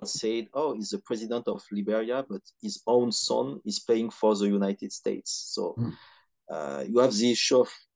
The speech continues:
Speaker 1: nationality, and nationality is also, s-, sports nationality is also political engagement. We have some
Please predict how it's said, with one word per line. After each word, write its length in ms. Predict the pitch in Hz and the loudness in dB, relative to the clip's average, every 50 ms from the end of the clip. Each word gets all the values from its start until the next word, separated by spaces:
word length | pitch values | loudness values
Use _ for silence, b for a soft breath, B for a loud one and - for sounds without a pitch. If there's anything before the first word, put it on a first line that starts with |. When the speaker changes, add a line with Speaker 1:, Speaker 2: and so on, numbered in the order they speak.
| _ _ | _ _
Speaker 1:
nationality, 960 | - 107 107 113 117 - - - 127 123 120 127 127 127 - - 139 175 202 _ _ _ _ _ _ _ _ _ _ _ _ - | 0 2 4 4 4 4 2 2 4 4 4 4 2 0 0 -2 -2 -2 -4 _ _ _ _ _ _ _ _ _ _ _ _ -6
and 360 | 98 101 101 98 95 98 98 | -2 0 2 2 2 2 0
nationality 680 | 104 110 110 - - 120 110 107 110 113 107 - - 135 | 0 0 0 -2 -4 -2 0 0 0 -2 -4 -4 -6 -6
is 100 | 117 104 | -2 0
also, 500 | 104 98 101 - - - - 117 107 104 | 0 0 0 -2 -10 -10 -8 -6 -4 -4
s-, 240 | 104 101 - - _ _ _ _ _ _ - | -4 -6 -6 -10 _ _ _ _ _ _ -10
sports 500 | - - - - 139 135 135 135 - - | -10 -10 -6 0 0 0 0 -2 -4 -2
nationality 600 | 120 117 120 - - 117 107 107 110 104 - 127 120 | 0 0 0 -2 -2 0 0 0 0 -2 -4 -8 -4
is 100 | 98 101 | -2 -2
also 400 | 95 - - - - 120 110 98 | -2 -2 -2 -8 -4 -2 -4 -4
political 480 | - - 110 107 101 _ - 113 107 | -2 -4 -4 -4 -4 _ -4 -2 -2
engagement. 580 | 101 98 95 104 104 104 - 104 120 143 156 - - | -2 -2 -2 -2 -2 -4 -4 -6 -6 -6 -6 -6 -6
We 80 | 101 104 | -2 0
have 180 | 101 101 101 | 0 0 0
some 400 | - - - 101 92 92 92 92 | -2 -4 -4 -4 -4 -6 -8 -10